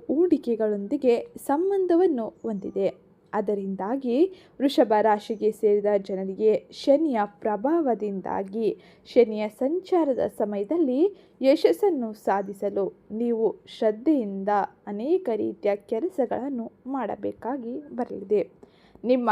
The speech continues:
ಕಠಿಣ ಪರಿಶ್ರಮಕ್ಕೆ ಉತ್ತಮ ಲಾಭವನ್ನು ಶನಿದೇವನು ನಿಮಗೆ ನೀಡಲಿದ್ದಾನೆ. ವೃಷಭ ರಾಶಿಗೆ ಸೇರಿದ ಜನರು ಶ್ರದ್ಧೆಯನ್ನು ಹೊಂದುವುದರೊಂದಿಗೆ ಉತ್ತಮ ಯೋಜನೆಗಳನ್ನು ಮಾಡುವ ಮೂಲಕ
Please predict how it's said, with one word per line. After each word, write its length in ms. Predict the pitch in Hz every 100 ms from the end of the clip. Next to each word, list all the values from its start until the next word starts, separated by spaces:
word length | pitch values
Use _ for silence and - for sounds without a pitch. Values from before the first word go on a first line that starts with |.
| 208
ಕಠಿಣ 420 | - 254 269 226 220
ಪರಿಶ್ರಮಕ್ಕೆ 760 | - 254 370 - 277 214 - 226 196 -
ಉತ್ತಮ 440 | 240 233 226 220 214 208 208
ಲಾಭವನ್ನು 640 | 202 202 233 311 330 262 320 392 - _ -
ಶನಿದೇವನು 800 | - 330 403 320 240 220 208 208 208 -
ನಿಮಗೆ 380 | 254 349 294 220 - -
ನೀಡಲಿದ್ದಾನೆ. 920 | 277 285 226 202 202 196 - 208 202 208 - _
ವೃಷಭ 380 | 214 240 277 233 220
ರಾಶಿಗೆ 540 | 214 208 - 214 220 214
ಸೇರಿದ 420 | - - 208 202 202 196
ಜನರು 420 | 202 247 320 254 285 440 - _ -
ಶ್ರದ್ಧೆಯನ್ನು 720 | - 277 262 339 381 349 262 -
ಹೊಂದುವುದರೊಂದಿಗೆ 1160 | - 294 370 311 233 196 214 208 196 208 214 214 220 -
ಉತ್ತಮ 360 | 233 233 214 214 202 196
ಯೋಜನೆಗಳನ್ನು 880 | 214 277 320 311 294 302 302 226 226 -
ಮಾಡುವ 480 | 220 247 311 240 208
ಮೂಲಕ 420 | 202 202 220 269